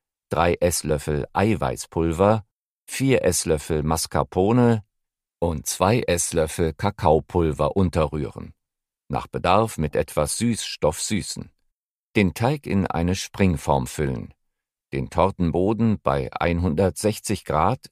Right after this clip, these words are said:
circa vierzig Minuten backen, dann die Stäbchenprobe machen. Ist der Boden gar? Erst abkühlen lassen und dann waagerecht durchschneiden. Tipp: Funktioniert prima mit Zahnseide, ohne Minzgeschmack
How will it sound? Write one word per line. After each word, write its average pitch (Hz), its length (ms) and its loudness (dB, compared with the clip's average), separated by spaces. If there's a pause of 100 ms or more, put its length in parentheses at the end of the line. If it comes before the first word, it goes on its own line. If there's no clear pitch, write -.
(120)
circa 113 400 2
vierzig 113 500 -2
Minuten 90 540 0
backen, 73 420 -2 (540)
dann 87 280 4
die 101 140 -2
Stäbchenprobe 80 920 2
machen. - 420 -6 (560)
Ist - 260 0
der 87 100 6
Boden 95 400 2
gar? 87 420 0 (440)
Erst 69 320 -2
abkühlen 78 460 -2
lassen 110 400 2 (340)
und 95 320 2
dann 87 300 2
waagerecht 92 720 0
durchschneiden. 80 1000 -2
Tipp: - 320 -2 (280)
Funktioniert 98 640 2
prima 120 440 4
mit 85 200 0
Zahnseide, 78 840 0 (100)
ohne 104 300 6
Minzgeschmack 90 800 0